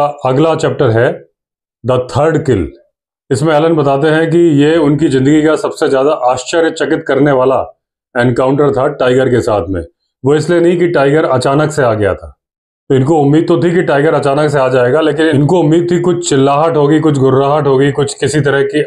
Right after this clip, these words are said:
आहट होगी, लेकिन ऐसा कुछ नहीं हुआ। और उसके बाद जब ये दोबारा आ गया, तो इनको लगा कि इनको दोबारा सोचना पड़ेगा जो जंगल की कहानियां हैं टाइगर के बारे में।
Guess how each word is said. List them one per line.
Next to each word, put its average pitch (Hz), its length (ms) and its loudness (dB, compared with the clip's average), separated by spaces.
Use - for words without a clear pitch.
आहट 147 280 0
होगी, 135 280 0
लेकिन 139 220 0
ऐसा 151 240 0
कुछ 143 200 -2
नहीं 117 140 2
हुआ। 87 220 -2
और 131 140 0
उसके 151 200 -2
बाद 156 240 0
जब 156 140 2
ये 160 60 2
दोबारा 139 380 2
आ 135 140 2
गया, 123 260 0
तो 151 60 0
इनको 151 180 2
लगा 143 260 2
कि 151 100 0
इनको 151 220 0
दोबारा 131 400 2
सोचना 139 360 -2
पड़ेगा 131 380 0
जो 135 120 0
जंगल 127 340 0
की 131 120 0
कहानियां 123 480 -2
हैं 120 140 -2
टाइगर 123 320 2
के 117 100 2
बारे 92 260 0
में। 80 120 -12